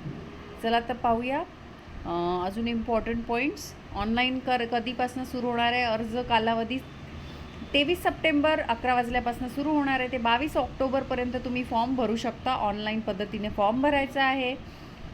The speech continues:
अ, त्यानंतर फॉर्म भरून झाल्यावर ॲप्लिकेशनची प्रिंटआउट काढायची आहे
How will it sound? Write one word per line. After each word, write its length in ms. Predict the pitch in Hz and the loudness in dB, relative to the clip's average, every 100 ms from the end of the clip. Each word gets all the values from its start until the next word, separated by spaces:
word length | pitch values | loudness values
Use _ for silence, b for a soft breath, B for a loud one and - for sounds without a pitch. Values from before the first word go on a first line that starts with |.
| - | -2
अ, 180 | 190 196 | 2 4
त्यानंतर 640 | 196 240 247 247 262 247 | 4 2 2 0 2 2
फॉर्म 320 | 220 262 277 | 2 4 4
भरून 240 | 320 349 311 | 4 4 4
झाल्यावर 320 | 311 294 285 | 4 4 4
ॲप्लिकेशनची 680 | 277 269 247 262 269 262 269 | 2 -2 -4 -2 0 0 -2
प्रिंटआउट 420 | 190 208 226 294 | -2 0 0 0
काढायची 500 | 294 285 269 - 285 | 2 4 4 2 0
आहे 360 | 269 262 269 | 2 2 0